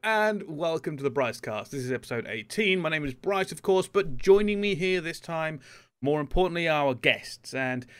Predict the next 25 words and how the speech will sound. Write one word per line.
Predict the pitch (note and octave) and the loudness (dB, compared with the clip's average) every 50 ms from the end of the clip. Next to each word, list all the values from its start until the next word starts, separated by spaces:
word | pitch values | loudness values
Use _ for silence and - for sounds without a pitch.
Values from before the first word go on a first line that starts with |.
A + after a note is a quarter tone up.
| - _ _ - | -20 _ _ -2
time | B3 C4 A3 | 0 0 2
to | A3+ A#3+ | 2 2
talk | G#3+ G#3+ | 2 2
Cold | - - G#3+ G#3+ G3+ F3+ | 2 4 4 6 6 4
War, | E3 F3+ G3+ A3+ A3+ | 2 -2 -4 -4 -4
so | - G#3 | -4 -4
I | F3+ | -4
brought | - F#3 F#3+ F3+ | -2 -2 -4 -4
a | |
couple | - - F#3+ F3+ F3 | -4 -4 -4 -4 -4
of | E3 - - | -6 -6 -10
experts | E3+ D#3+ - - - - E3 D#3+ - - - | -14 -14 -14 -16 -6 0 0 0 0 0 -4
along, | C#3 C#3+ D#3+ E3 F3+ F3+ E3 - - | -6 -4 -2 -4 -4 -6 -8 -12 -12
Miles | C#3 C3 C#3 D#3 E3 F3 F3+ F3+ F3+ F3 D#3 - | -10 -6 -4 -2 0 2 2 0 0 -2 -4 -8
and | - C3 B2 B2 B2+ | -10 -10 -10 -8 -8
Chance. | - - G3 F#3+ F#3+ F#3 F#3 | -4 -2 -2 -2 -2 -4 -6
You | - - | -12 -12
probably | - D#3 C#3+ C#3+ | -10 -8 -6 -4
know | C#3+ C#3+ | -2 -2
'em | C#3+ C#3 - | -4 -4 -6
as | C3+ C3+ B2+ | -8 -8 -8
a | C3 | -8
dynamic | A#2 A#2 C#3 B2+ B2+ C#3 C#3+ C#3+ C#3+ C3+ - | -8 -6 -6 -4 -2 -2 -2 -4 -4 -6 -8
casting | - - C3 B2+ - - - A#2+ A2+ | -8 -8 -8 -8 -8 -10 -14 -14 -14
duo, | G#2+ - F#3+ G#3 G3+ F#3 F#3 F#3 E3+ | -8 -2 2 2 4 4 4 2 0